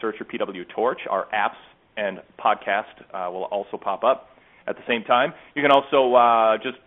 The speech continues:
uh, log into blogtalkradio dot com slash pro dash wrestling dash torch and listen to us live. We are the number one sports show on the Blog Talk Radio Network, so if you just go to blogtalkradio dot com and click on the sports category, you'll see us at the top.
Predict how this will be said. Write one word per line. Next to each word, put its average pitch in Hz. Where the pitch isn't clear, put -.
uh, 104
log 120
into 131
blogtalkradio 117
dot 107
com 117
slash 104
pro 107
dash 143
wrestling 101
dash 95
torch 131
and 117
listen 113
to 98
us 90
live. 110
We 127
are 120
the 113
number 117
one 113
sports 202
show 127
on 107
the 107
Blog 104
Talk 101
Radio 95
Network, 98
so -
if -
you 107
just 110
go 110
to 98
blogtalkradio 104
dot 92
com 131
and 208
click 185
on 147
the 131
sports 143
category, 139
you'll 107
see 110
us 110
at 107
the -
top. 123